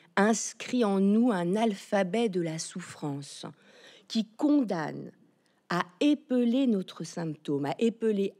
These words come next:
avec notre symptôme un texte que nous ne pouvons pas dire.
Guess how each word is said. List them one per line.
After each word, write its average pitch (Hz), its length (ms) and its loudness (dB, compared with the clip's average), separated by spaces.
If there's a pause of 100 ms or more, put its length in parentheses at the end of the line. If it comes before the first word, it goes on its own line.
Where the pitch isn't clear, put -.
avec 269 580 2
notre 156 300 -6
symptôme 165 800 -4 (880)
un 214 140 2 (180)
texte - 560 -4 (840)
que 196 100 2
nous 190 160 4
ne 185 120 2
pouvons 180 400 -6
pas 156 240 -6
dire. - 520 -16